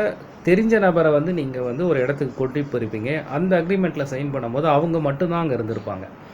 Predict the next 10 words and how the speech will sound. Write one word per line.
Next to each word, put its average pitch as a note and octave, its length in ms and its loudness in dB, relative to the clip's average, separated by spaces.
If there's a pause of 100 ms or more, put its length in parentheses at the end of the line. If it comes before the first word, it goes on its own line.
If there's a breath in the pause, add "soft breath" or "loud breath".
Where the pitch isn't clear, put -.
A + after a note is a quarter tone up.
(160 loud breath)
அப்போ E3+ 340 2 (380 loud breath)
ஒரு D#3+ 220 8
டாக்குமெண்ட் A#3 460 2
எவிடன்ஸை F#3+ 400 2
நீதிமன்றத்துல E3 760 0
நிரூபிக்கும் D3+ 540 -4
போது A#2 380 -2
இந்த F#3 140 0
சாட்சியம் F#3 460 0
வந்து D3+ 200 -4